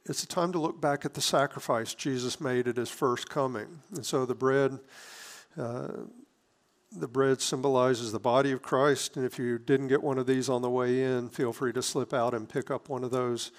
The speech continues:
And the, the cup represents the, the blood of Christ that was shed for us. And so we do remember the Lord's sacrifice and the Lord's table. But it's significant in First Corinthians eleven, Paul said that when you do this, when you eat the be-, bread and you drink the cup,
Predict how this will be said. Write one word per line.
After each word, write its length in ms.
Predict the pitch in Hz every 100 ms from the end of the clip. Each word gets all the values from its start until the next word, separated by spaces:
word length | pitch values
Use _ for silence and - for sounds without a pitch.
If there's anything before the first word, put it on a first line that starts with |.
| - - - - _
And 220 | 147 127
the, 220 | 123 120
the 100 | 120
cup 360 | 113 - 165 165
represents 680 | 151 - 139 147 135 - -
the, 360 | 135 120 131
the 140 | 127 123
blood 320 | 131 139 143
of 140 | 127
Christ 400 | - 120 123 -
that 100 | 147
was 160 | 127 117
shed 320 | - 131 131
for 260 | - 123 113
us. 280 | - -
And 100 | 147
so 140 | - 151
we 100 | 147
do 160 | 196
remember 960 | 190 170 135 139 151 143 110 110 135 165
the 100 | 151
Lord's 580 | 120 127 117 113 - - 185
sacrifice 840 | - 135 120 - - 131 113 120 151
and 100 | 117
the 80 |
Lord's 380 | 117 117 113 -
table. 520 | - 127 120 120 - _ - - - - - -
But 100 | 147
it's 120 | -
significant 500 | 160 175 196 196 156
in 80 | 135
First 260 | 175 143
Corinthians 440 | - 151 - 131 135
eleven, 460 | 135 143 135 120
Paul 260 | - 127 139
said 340 | - 143 127
that 140 | 123 -
when 240 | 156 160
you 160 | 151 135
do 400 | 127 170 175 156
this, 360 | 120 - -
when 140 | 135 123
you 80 | -
eat 220 | 156 160
the 80 | 131
be-, 220 | 131 131
bread 380 | 127 127 120 120
and 140 | 117
you 140 | 117
drink 320 | 110 143 139 135
the 80 |
cup, 400 | 135 - 113 117